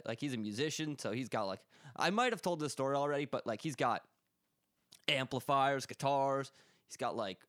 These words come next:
you know, recording equipment, like, all this shit, like, thousands of dollars worth of gear. And this, this crazy fucking woman w-, would have destroyed all of it. Like, she seems like that person that she would just break his shit just so he can't have it.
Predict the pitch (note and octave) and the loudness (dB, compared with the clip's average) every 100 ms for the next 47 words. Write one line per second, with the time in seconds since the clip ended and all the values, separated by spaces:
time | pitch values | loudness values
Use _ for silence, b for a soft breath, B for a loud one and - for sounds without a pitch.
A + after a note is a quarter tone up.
0 | _ A#2+ G2 E2 F2+ _ _ _ _ _ | _ -4 -4 -6 -10 _ _ _ _ _
1 | _ _ _ - A2+ C#3+ D3 D#3 D3 D#3 | _ _ _ -10 -4 0 0 0 -2 -2
2 | D#3 D3 D3 B2 A#2 D3+ E3 B2 - F3+ | -2 -2 -2 -2 0 2 2 0 0 0
3 | G#2+ G#2+ - - D3+ F#3+ D3+ B2+ G2+ C#3+ | -2 -6 -10 -2 0 0 -2 -4 0 2
4 | A#2+ A2 A#2+ A2 F#2+ B2 G2+ B2 G#2 _ | 2 -2 -4 -6 -4 -2 -2 -4 -6 _
5 | _ - C3 - F3 D#3 B2+ - C3+ C3 | _ -8 -8 -2 0 0 -2 -6 -6 -2
6 | A#2 C3+ G#2+ A2+ - C3+ C#3 F#2 B2+ - | -2 -2 -2 -4 -4 -2 -2 -2 -6 -2
7 | D3+ D3 - C#3+ D3 B2 F#2+ - _ b | 2 2 2 2 2 2 -4 -8 _ b
8 | b b b B2+ - D3 A#3+ A#3+ G#3+ E3 | b b b -4 -2 0 0 0 2 2
9 | C#3+ D#3 D3 - A#2 G2 _ _ _ _ | 2 2 0 0 -4 -4 _ _ _ _
10 | _ _ - C#3 - D#3 D3+ D3 G2 F#2+ | _ _ -4 -2 0 -2 0 -2 -4 0
11 | C3+ C3+ C3+ A#2 - A2+ G2+ _ _ _ | 2 2 2 -2 0 -2 -4 _ _ _
12 | _ _ _ _ _ _ _ _ _ _ | _ _ _ _ _ _ _ _ _ _
13 | - D3+ D#3 - C3 A#2+ C3 - B2 G2 | -2 0 0 0 0 0 -2 0 -2 -2
14 | G2 F2+ F2+ | -4 -4 -8